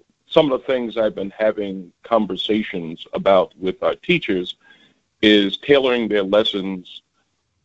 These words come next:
not only around real life experiences, but throwing in some of the things that kids actually do on the sporting fields, like when they're shooting basketball, when you're in a math class, you can talk about arcs.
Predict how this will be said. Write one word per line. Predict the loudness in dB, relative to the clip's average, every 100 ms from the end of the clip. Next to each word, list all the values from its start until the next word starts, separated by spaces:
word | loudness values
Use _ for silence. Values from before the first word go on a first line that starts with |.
| _ _ -4
not | 2 4 6
only | 4 2 0
around | 0 2 0 0
real | 0 2
life | 2 0
experiences, | -6 -6 0 0 0 -4 -8 -8 -6
but | -2 -2 -2 _ _ _ _ _
throwing | 2 4 4 2 -2
in | -2 -2 -2
some | -2 -2
of | -2
the | -4 -4
things | -4 -4 -6
that | -2 -4 -4 _ _
kids | -2 0 0 -2
actually | 2 2 0 -2 -2
do | -2 0 2 2 -2 -8 _ _ _ _ 2
on | 4 4
the | -2
sporting | -4 -2 -2 -4
fields, | -4 -2 0
like | -2
when | 0
they're | -4
shooting | -2 -6 -2
basketball, | 2 2 2 -2 -2 -2 -2 -6 -6
when | -4 -2
you're | 0
in | 0
a |
math | 4 4 4
class, | 2 2
you | 0
can | -8 -2
talk | 0 0
about | 0 0 2
arcs. | 2 2 -4 -12